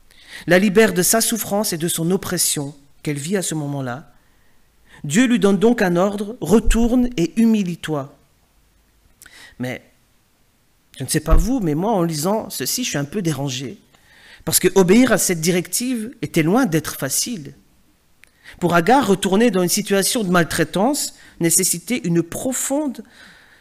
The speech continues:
foi en la promesse de Dieu. Et cette promesse qui apparaît au verset suivant, « Je multiplierai ta postérité,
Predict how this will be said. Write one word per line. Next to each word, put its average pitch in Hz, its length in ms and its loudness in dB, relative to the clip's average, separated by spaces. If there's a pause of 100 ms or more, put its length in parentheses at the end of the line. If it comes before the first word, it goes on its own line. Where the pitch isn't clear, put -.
(100)
foi 247 640 -2
en 147 80 -6
la 160 120 0
promesse 226 540 0
de 156 100 -4
Dieu. 135 360 -8 (800)
Et 151 80 0
cette 262 260 4
promesse 196 440 2
qui - 100 0
apparaît 190 300 2
au 202 80 8
verset 175 320 0
suivant, « 196 560 -4 (300)
Je 147 220 2
multiplierai 247 960 0
ta 156 120 -6
postérité, 180 1040 -2